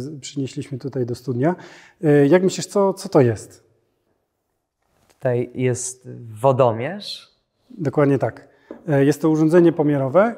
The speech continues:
Speaker 1: które, e, które liczy po prostu, ile wody przepływa sobie tutaj,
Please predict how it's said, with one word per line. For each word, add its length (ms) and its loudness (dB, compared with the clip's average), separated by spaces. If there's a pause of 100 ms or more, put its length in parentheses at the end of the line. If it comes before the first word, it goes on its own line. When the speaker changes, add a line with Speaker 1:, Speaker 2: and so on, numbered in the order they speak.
Speaker 1:
które, 720 0
e, 260 -2
które 300 0
liczy 260 -4
po 100 -6
prostu, 320 -6
ile 240 2
wody 240 0
przepływa 480 -6
sobie 260 -6
tutaj, 360 -6